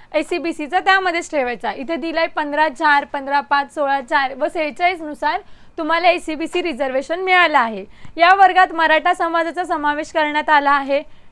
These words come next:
ठीक आहे. मग जे, ज्यांच्याकडे मराठा समाजाचं आरक्षण आहे ते एससीबीसीमध्ये आहेत आणि ज्यांच्याकडे कुणबी मराठा आहे ते ओबीसीमध्ये आहे. तर मग इथे काय आहे की कलम पाच एक नुसार बघा, तर इथे काय आहे, दहा टक्के आरक्षण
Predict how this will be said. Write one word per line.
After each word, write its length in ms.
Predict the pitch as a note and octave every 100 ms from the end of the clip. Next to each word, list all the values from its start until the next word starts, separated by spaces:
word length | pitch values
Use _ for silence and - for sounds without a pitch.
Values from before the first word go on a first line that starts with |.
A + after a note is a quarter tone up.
| -
ठीक 120 | F4+ F#4
आहे. 60 |
मग 120 | D4+
जे, 320 | D4 C4+ F4+ G#4 C#4
ज्यांच्याकडे 460 | D#4+ D#4 F4 F4 F#4
मराठा 460 | E4 D4 D#4 D#4+
समाजाचं 460 | F#4+ F#4 F4 F4+ F4+
आरक्षण 420 | F4 E4+ - F4
आहे 280 | E4 D#4+ F#4+
ते 180 | D4 F4+
एससीबीसीमध्ये 800 | F4 F4 E4 D4+ - B3+ A#3 A3
आहेत 100 | F#3+ - - -
आणि 160 | C#4 D#4+
ज्यांच्याकडे 400 | E4 D#4+ F4 F#4+
कुणबी 380 | G4 F4 E4 F#4
मराठा 400 | F#4 F4 E4+ F4
आहे 280 | D#4+ E4
ते 180 | F#4+ E4+
ओबीसीमध्ये 760 | F4 D#4 C#4 E4 D#4+ C#4+ A#3 F4 - - - -
आहे. 260 | C4 B3 G#3 -
तर 140 | D#4
मग 100 | F4
इथे 280 | F#4+ - F#4
काय 240 | D4 F4+
आहे 200 | F4 D4+
की 140 | C#4+ E4
कलम 320 | D#4 D#4 E4+
पाच 340 | E4+ D#4+ E4
एक 160 | F4+ F4
नुसार 340 | E4 D#4 D4+
बघा, 280 | B3 A#3 G#3
तर 120 | A3
इथे 260 | C#4+ C#4 F4+
काय 220 | F4+ E4+
आहे, 180 | D#4+ D#4+
दहा 340 | C4 B3+ C#4+
टक्के 340 | E4 E4+ - E4+
आरक्षण 480 | E4 C#4 C#4 E4+